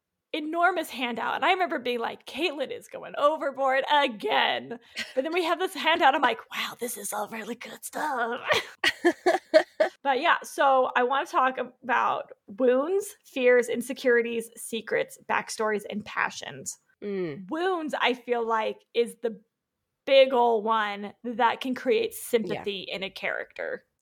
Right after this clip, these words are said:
Speaker 1: What's a wound, Caitlin?
Speaker 2: What's a wound? Well, it's one of the things on my, my classic list when I'm going to create a character is fear, wound, goal, lie.
Speaker 1: Oh, let's do that one.
Speaker 2: <clears throat> You wanna do all of those?
Speaker 1: Let's do fear, wound, goal, lie. Yeah.
Speaker 2: Fear, wound. Okay.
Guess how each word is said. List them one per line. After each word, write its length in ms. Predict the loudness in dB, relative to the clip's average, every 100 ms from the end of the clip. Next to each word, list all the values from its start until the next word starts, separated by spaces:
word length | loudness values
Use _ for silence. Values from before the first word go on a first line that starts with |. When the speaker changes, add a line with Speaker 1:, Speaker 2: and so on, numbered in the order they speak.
| _
Speaker 1:
What's 220 | -2 0
a 80 | 0
wound, 320 | 2 2 0
Caitlin? 440 | -2 -4 -4 -8 -14 _
Speaker 2:
What's 220 | -8 -4
a 60 | -2
wound? 380 | 0 2 2 0
Well, 300 | 4 6 6
it's 180 | 4 2
one 140 | 4 4
of 140 | 2
the 320 | -2 -2 -2 -2
things 240 | 0 2
on 260 | 4 4 2 -2
my, 480 | 2 4 6 4 0
my 240 | 0 2 2
classic 480 | 4 2 2 2
list 300 | 4 4 4
when 120 | 2 4
I'm 140 | 4
going 200 | 4 0
to 40 | -2
create 220 | -4 -2
a 60 |
character 340 | 0 0 0 0
is 480 | 2 0 -2 -6 -12 -4
fear, 300 | 2 4 4
wound, 380 | 2 2 -2
goal, 360 | 2 4 4 2
lie. 400 | 0 -2 -6 -8 -6
Speaker 1:
Oh, 60 | 0
let's 180 | 0 0
do 120 | -2
that 200 | 0 0
one. 200 | -4 -12 -18
Speaker 2:
<clears throat> 140 | _ 0
You 280 | 4 4
wanna 140 | 4 4
do 100 | 4
all 200 | 4 4
of 60 |
those? 360 | 4 4 2 -2 -10
Speaker 1:
Let's 80 | -6
do 120 | -4
fear, 220 | 0 2
wound, 280 | 2 0 2
goal, 200 | 2 2
lie. 340 | 0 -2 -4 -6
Yeah. 240 | -2 -2 -4 _ _ _ _
Speaker 2:
Fear, 200 | -2 0
wound. 260 | 0 -2 -2
Okay. 240 | 0 0